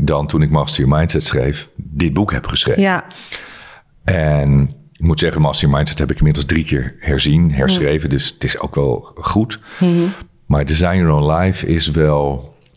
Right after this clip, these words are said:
Speaker 2: Ook wat relevanter
Speaker 1: mijn,
Speaker 2: dan, hoor.
Speaker 1: mijn favoriet. En, ehm, heel praktisch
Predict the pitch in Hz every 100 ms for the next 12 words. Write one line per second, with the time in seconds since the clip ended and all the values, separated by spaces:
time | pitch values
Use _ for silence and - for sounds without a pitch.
0 | - 190 190 180 185 170 185 180 160 151
1 | 151 156 - 82 78 73 80 65 - -
2 | 76 71 69 - 73 65 64 95 80 -
3 | 82 - - 127 - - -